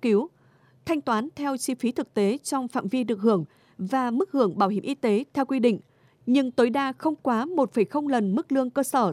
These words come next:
tại thời điểm ra viện. Ba. Trường hợp người bệnh đến khám bệnh, chữa bệnh nội trú tại cơ sở khám bệnh,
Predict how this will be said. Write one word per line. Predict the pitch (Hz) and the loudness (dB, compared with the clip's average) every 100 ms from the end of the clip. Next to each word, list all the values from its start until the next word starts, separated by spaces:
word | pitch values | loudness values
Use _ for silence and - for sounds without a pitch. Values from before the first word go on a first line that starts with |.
| - - | -2 -6
tại | 226 | -2
thời | 220 | 0
điểm | 208 185 156 | 2 0 0
ra | 233 | 0
viện. | 220 226 175 _ _ _ _ _ _ _ _ _ _ | 4 2 2 _ _ _ _ _ _ _ _ _ _
Ba. | 202 214 233 233 - _ _ - | 2 4 4 0 -6 _ _ -2
Trường | 285 254 | -2 0
hợp | 254 254 | -2 -2
người | 233 262 247 | 2 2 4
bệnh | 240 180 202 | 2 0 0
đến | 226 269 | 0 0
khám | 254 247 | -4 -2
bệnh, | 262 233 - | 0 0 0
chữa | 254 | -2
bệnh | 247 254 | 0 0
nội | 233 196 | 0 0
trú | - 202 269 - | 4 2 2 -2
tại | 247 | -4
cơ | - 277 | -2 -4
sở | - 247 165 | 0 0 0
khám | - 202 233 | -2 -2 0
bệnh, | 254 | 0